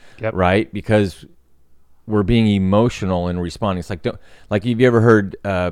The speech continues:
Speaker 2: somebody say, you know, you write a, you write an email in response to something and you're, don't hit the send button, walk away, and then, and then re-, think about it a few hours later or the next day, because you're being emotional. And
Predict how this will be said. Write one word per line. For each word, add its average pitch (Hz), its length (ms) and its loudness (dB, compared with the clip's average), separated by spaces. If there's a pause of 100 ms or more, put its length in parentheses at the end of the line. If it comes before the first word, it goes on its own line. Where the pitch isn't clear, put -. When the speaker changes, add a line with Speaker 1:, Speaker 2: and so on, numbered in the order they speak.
Speaker 2:
somebody 101 260 -2
say, 98 300 2
you 92 180 -4
know, 92 60 -2
you 90 160 -4
write 107 220 2
a, 104 120 -2
you 101 140 -8
write 107 200 0
an 95 100 -4
email 104 420 -2
in 92 100 -6
response 104 420 -8
to 101 80 -8
something 92 340 -8
and 92 100 -6
you're, 87 320 -6 (720)
don't 139 220 4
hit 127 200 0
the 110 80 -6
send 120 300 0
button, 143 320 2
walk 107 280 2
away, 113 600 0 (180)
and 101 100 -4
then, 101 260 -4 (120)
and 98 120 -6
then 95 220 -2
re-, 110 240 -2
think 113 300 -8
about 107 200 0
it 98 120 -4
a - 20 -12
few 107 240 -4
hours 98 260 -2
later 107 280 0
or 98 40 0
the 90 80 -4
next 95 280 -8
day, 107 260 -2 (560)
because 101 320 -2
you're 107 80 -2
being 107 220 -2
emotional. 98 560 -2
And 107 200 -4